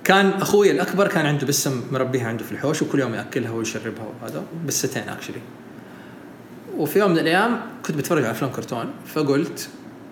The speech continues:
"في أفلام كرتون دائمًا يحطوا الحيوانات الأليفة ويحطوا لهم طوق حوالينهم وحبل،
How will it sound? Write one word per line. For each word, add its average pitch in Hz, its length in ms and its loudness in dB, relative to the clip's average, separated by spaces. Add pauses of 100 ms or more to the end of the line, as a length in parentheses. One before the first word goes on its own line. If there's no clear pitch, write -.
"في - 140 -2
أفلام 190 240 2
كرتون 143 500 2 (520)
دائمًا 160 320 4
يحطوا 143 420 0
الحيوانات 143 400 0
الأليفة 139 340 0
ويحطوا 143 300 0
لهم 123 220 0
طوق - 240 2
حوالينهم 127 420 0
وحبل، 131 400 0